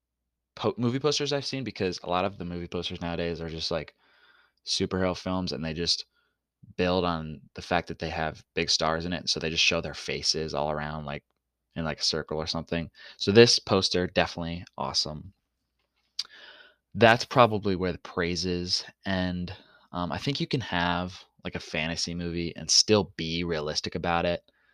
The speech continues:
I think that, uh, what was that? That romantic film, it was About Time. I think that does that really well, where you have, like, something fantastical in the movie,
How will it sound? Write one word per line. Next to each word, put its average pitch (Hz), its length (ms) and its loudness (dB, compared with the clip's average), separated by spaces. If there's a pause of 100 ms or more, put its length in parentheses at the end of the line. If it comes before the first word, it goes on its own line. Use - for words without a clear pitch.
(540)
I - 80 -4
think 92 320 -4
that, 82 240 4
uh, 69 280 -4 (680)
what 85 80 -8
was 82 100 -2
that? 71 200 -6
That - 180 0
romantic 92 800 2
film, 92 340 -4
it 87 60 -4
was - 340 0 (560)
About 90 300 6
Time. 82 280 -2
I 90 40 -2
think 92 200 -4
that 82 200 2
does 87 140 0
that 90 140 4
really 90 220 2
well, 90 400 2 (220)
where 87 120 0
you 87 80 0
have, 87 280 2
like, 73 260 -4 (500)
something 113 420 0
fantastical 90 720 -2
in 92 160 -8
the 87 80 -8
movie, 85 480 -4